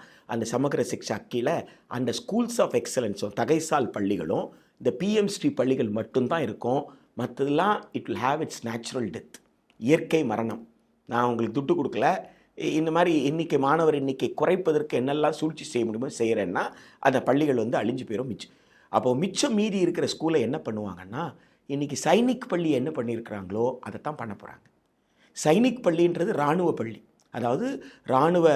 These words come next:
அமைச்சகத்தின் கீழே, பாதுகாப்புத்துறையின் கீழ் வரக்கூடிய, அவர்கள் நடத்தக்கூடிய பள்ளி. அந்த பள்ளியை இப்ப என்ன பண்ணியிருக்காங்கன்னா, தனியார்கிட்ட கொடுத்துருக்காங்க. அப்போ பி எம் ஸ்ரீயை நாளைக்கு என்ன பண்ண போறாங்கன்னு கேட்டா தனியார்கிட்ட கொடுத்துருவாங்க.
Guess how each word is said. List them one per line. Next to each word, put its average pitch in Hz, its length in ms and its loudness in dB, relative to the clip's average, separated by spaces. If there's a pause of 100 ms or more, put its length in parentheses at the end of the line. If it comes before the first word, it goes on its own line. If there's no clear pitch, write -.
அமைச்சகத்தின் 123 680 -2
கீழே, 117 220 0
பாதுகாப்புத்துறையின் 127 920 0
கீழ் 170 220 -4
வரக்கூடிய, 117 480 -4 (340)
அவர்கள் 139 420 0
நடத்தக்கூடிய 123 520 -2
பள்ளி. 107 280 -12 (380)
அந்த 151 220 -2
பள்ளியை 202 340 0
இப்ப 147 140 -2
என்ன 139 160 -2
பண்ணியிருக்காங்கன்னா, 123 580 -6
தனியார்கிட்ட 151 540 0
கொடுத்துருக்காங்க. - 540 -20 (300)
அப்போ 135 160 2
பி 208 180 4
எம் 269 180 6
ஸ்ரீயை 208 360 4
நாளைக்கு 151 340 2
என்ன 165 120 2
பண்ண 151 180 0
போறாங்கன்னு 120 480 -4
கேட்டா 110 260 -2
தனியார்கிட்ட 208 540 4
கொடுத்துருவாங்க. 117 520 -8